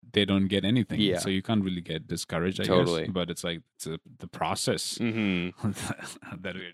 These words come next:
Speaker 1: doing.
Speaker 2: That was the hardest part about, like, the pre-pandemic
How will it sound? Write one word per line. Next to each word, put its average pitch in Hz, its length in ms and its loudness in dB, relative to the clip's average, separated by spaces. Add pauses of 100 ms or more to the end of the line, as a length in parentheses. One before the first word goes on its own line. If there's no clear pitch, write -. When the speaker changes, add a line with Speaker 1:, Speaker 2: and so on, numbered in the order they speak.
Speaker 1:
doing. 82 240 -20 (100)
Speaker 2:
That 120 140 8
was 127 160 12
the 120 80 8
hardest 104 380 6
part 92 280 6
about, 87 280 4
like, 85 180 0
the 82 300 0
pre-pandemic 87 800 0